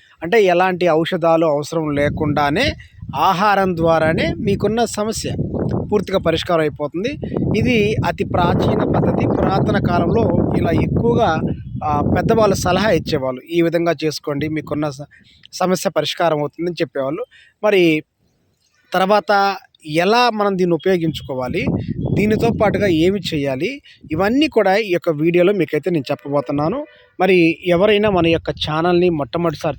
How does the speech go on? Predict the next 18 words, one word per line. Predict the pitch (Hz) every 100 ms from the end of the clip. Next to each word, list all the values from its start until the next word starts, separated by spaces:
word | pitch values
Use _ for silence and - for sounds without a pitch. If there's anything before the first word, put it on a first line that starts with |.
| -
చూస్తూ | 147 - 147
ఉన్నట్లయితే | 127 135 - 135 117 285 339 - - - _ -
ప్లీజ్ | 196 285 -
సబ్స్క్రైబ్ | 156 - 170 135 156
చేయండి, | 147 160 269 175
అలాగే | 165 156
లైక్ | 147 151 175 -
చేయండి. | 185 175 185
ఈ | 208
యొక్క | 151 -
వీడియోని | 131 139 165 170
అయితే | 156 175
షేర్ | 151 147 139 156
చేయండి. | 156 196
ఈ | 220
యొక్క | -
వీడియో | 139 143 170 170
అనేది | 160 160 285